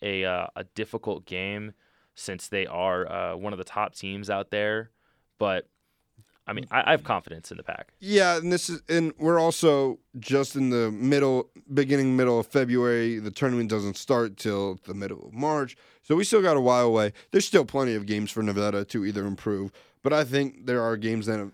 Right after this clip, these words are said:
Speaker 2: Nevada wishes they had back. They wish they had that Wyoming game, U N L V, Texas Tech. They, they're, they, all five of their losses have come by twenty-one points. B-, by combined twenty-one points. And that's, that's insane. Like,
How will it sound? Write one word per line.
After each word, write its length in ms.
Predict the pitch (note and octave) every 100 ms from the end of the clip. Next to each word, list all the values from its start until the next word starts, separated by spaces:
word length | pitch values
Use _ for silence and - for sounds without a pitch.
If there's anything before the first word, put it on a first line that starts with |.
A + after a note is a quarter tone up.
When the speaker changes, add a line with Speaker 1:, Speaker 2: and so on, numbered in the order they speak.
| -
Speaker 2:
Nevada 380 | A2 G#2+ G2+
wishes 360 | G2+ G#2 - G2+
they 120 | G2
had 200 | G#2 G2
back. 320 | F#2+ G2+ G#2+
They 180 | - G2+
wish 240 | G2 G#2 -
they 100 | G#2
had 160 | G#2
that 160 | G2 F#2+
Wyoming 480 | G2 G2+ A2 A#2 A2
game, 320 | A#2 A2+ F#2+
U 200 | G2 A2+
N 80 | A2
L 140 | G#2+
V, 280 | G2 G2 F#2 _ _ _
Texas 380 | - C3 C3+ A#2
Tech. 380 | - A#2 A2 -
They, 280 | - B2+ A#2 -
they're, 240 | C#3+ D3+ -
they, 200 | B2+ C3+ -
all 240 | C3+ E3
five 440 | F3+ - D3 D3+ D#3
of 100 | C#3+
their 140 | C3
losses 580 | A2+ G#2+ B2+ - F3 D#3+ _ _ _ _ _ _ _ _ _ _ _ _ _ _ _ _
have 220 | C3+ A#2+
come 200 | - D3+
by 120 | C#3+
twenty-one 600 | A#2+ - C#3+ C#3+ C#3 C3 B2
points. 500 | B2 G2+ - - _ _ _ _ _ _ _ _ _ _ _ _ _ -
B-, 100 | A#2+ - _ A#2
by 180 | A#2
combined 560 | A2+ B2 B2+ B2+ A#2+ A2 _ _ _ _ _ _
twenty-one 580 | - C#3+ D#3 C#3+ C#3 B2
points. 420 | A#2 F#2+ F2 -
And 120 | G#2
that's, 200 | A2+ A#2 -
that's 240 | B2+ B2+
insane. 460 | C3 A#2 B2 G#2 G2+
Like, 260 | G2+ F#2+